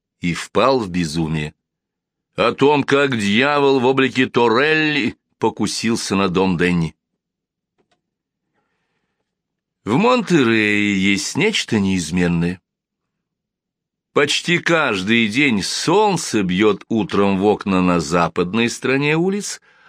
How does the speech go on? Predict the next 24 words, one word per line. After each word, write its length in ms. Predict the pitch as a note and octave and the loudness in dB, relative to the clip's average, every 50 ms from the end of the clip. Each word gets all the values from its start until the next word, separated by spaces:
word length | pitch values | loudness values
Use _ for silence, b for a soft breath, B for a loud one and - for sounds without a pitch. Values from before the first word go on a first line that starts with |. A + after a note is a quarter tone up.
| b b b b | b b b b
а 180 | - G2 F#2 - | -2 -2 0 0
к 100 | - F#2+ | -2 -2
вечеру 680 | E2+ E2 D#2+ E2 E2 E2 - - D3+ D#3+ G3 G3+ E3+ | 0 0 2 0 0 0 -2 -2 0 0 2 0 0
в 100 | A2 F2+ | 2 0
окна 280 | F#2 F#2 F2+ - B2 C3 | 0 -2 -2 -2 -2 0
на 120 | C3+ C3 | 2 2
восточной 720 | C3 B2+ A2+ - - - F2+ E2+ D#2+ - - - F2 E2 E2 | 2 0 -2 -4 -4 -2 0 0 0 0 -2 -4 -2 -4 -4
их 100 | - - | -4 -8
стороне. 500 | - - - E2 E2 E2 D#2+ D#2+ E2 - _ _ _ _ _ _ _ _ _ _ _ _ _ _ _ _ _ _ _ _ _ _ | -12 -8 -4 -2 -2 -2 -4 -6 -10 -12 _ _ _ _ _ _ _ _ _ _ _ _ _ _ _ _ _ _ _ _ _ _
Каждый 580 | - C#3 D3 C#3+ C3+ A#2 A2+ B2+ C3+ C3+ C3+ B2+ | 0 0 2 2 0 -2 0 0 0 2 0 0
день 380 | A#2+ B2+ D#3 E3+ E3 C#3+ A2+ | 0 0 0 0 0 0 -2
красный 680 | F2 - G2+ G#2 A2 G#2+ G2+ - - - G2+ G2 F#2+ G2 | -4 -2 0 0 0 0 -2 -4 -4 -2 0 0 2 0
автобус 640 | F#2 - - _ - A2+ C#3+ F#3 F#3+ E3+ F3 E3 C#3+ | 0 -2 -6 _ -2 0 0 0 2 0 -2 -2 -2
дребезжит 640 | C#3+ D3 D3 D3 D#3+ D3+ C3 A#2 A#2+ C#3+ D3+ D3+ D3+ | -2 -4 -2 -2 -2 -4 -4 -4 -2 -2 -4 -2 0
между 380 | C#3+ C#3 C3+ A#2+ C3+ C#3 - B B B B | 0 0 0 2 0 0 0 B B B B
Монтереем 880 | B G#2+ A#2+ C3 C3+ B2+ A#2 - B2 A#2+ A#2 A#2+ B2 A#2+ A#2+ A#2 A#2 A2+ | B 0 2 2 2 0 0 0 0 2 2 2 2 2 2 2 2 2
и 180 | A2+ A2 G#2+ G#2 - _ | 0 0 0 -2 -6 _
Пасифик 560 | _ B2+ A#2+ A#2 G#2+ - - G#2+ G2 - G#2+ G2 | _ 0 0 0 0 -2 -4 -6 -4 -4 -4 -6
Гров. 680 | F#2 E2+ E2 G2+ G2 G2 G2+ G2 G2 F#2+ - - _ _ _ _ _ _ _ _ _ _ _ _ _ _ | -6 -8 -6 -4 0 0 2 0 0 -2 -6 -12 _ _ _ _ _ _ _ _ _ _ _ _ _ _
Каждый 680 | _ - G#2+ C#3+ F3+ G3+ G#3 G3 E3+ D#3 D#3+ F3+ F3+ E3+ | _ -2 0 0 2 0 0 -2 -2 -2 -2 -2 -2 -2
день 360 | C#3+ A#2+ A2+ A#2 A#2+ A#2 A2 G#2+ | -2 -2 0 2 2 2 2 0
над 220 | G2+ G2+ F#2+ F2 | 0 -2 0 0
рыбоконсервным 1000 | F#2 F2+ D#2+ - - F#2 F2+ E2+ - - - - A2 C#3+ E3 F3+ E3+ E3+ E3 D#3+ | -2 -2 -2 -2 -2 -2 -2 -2 -6 -8 -4 0 2 2 2 2 0 -2 -2 -2
заводом 580 | C3 C3+ D3+ D3 C#3 C3+ B2+ A2+ G#2+ A2 G#2 | 0 0 0 2 2 2 2 2 2 0 -2